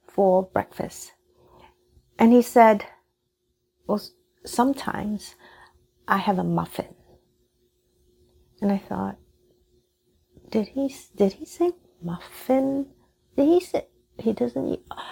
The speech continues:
Oh, you know what? Sometimes." He said sometimes. So you know what? Probably most of the time he doesn't eat carbs, and then s-, once in a while, you know, he has a muffin.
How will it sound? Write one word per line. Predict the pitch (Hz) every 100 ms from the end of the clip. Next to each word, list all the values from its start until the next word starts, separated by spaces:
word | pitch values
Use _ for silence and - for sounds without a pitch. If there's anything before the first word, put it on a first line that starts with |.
| -
Oh, | - 254
you |
know | 233 226
what? | 226 226 - _ _
Sometimes." | - - 202 185 - 185 175 - - _ _ _ _ _ _ -
He | 208
said | - - -
sometimes. | - 190 - - - -
So | 240
you | 220 240
know | 247
what? | 247 240 - _
Probably | - 302 330 311 262 226 220 214
most | 226 262 -
of | -
the | 254
time | - 233 226 226 226 226 _ _ _ _ _ _
he | -
doesn't | - 196 220 208
eat | -
carbs, | - 208 196 -
and | 202
then | 202 -
s-, | - -
once | 320 339 -
in | 226
a | 180
while, | 170 180 180 185
you | 190
know, | 208 202 196
he | 196
has | 196 202 220
a | 202
muffin. | 180 170 - - - 196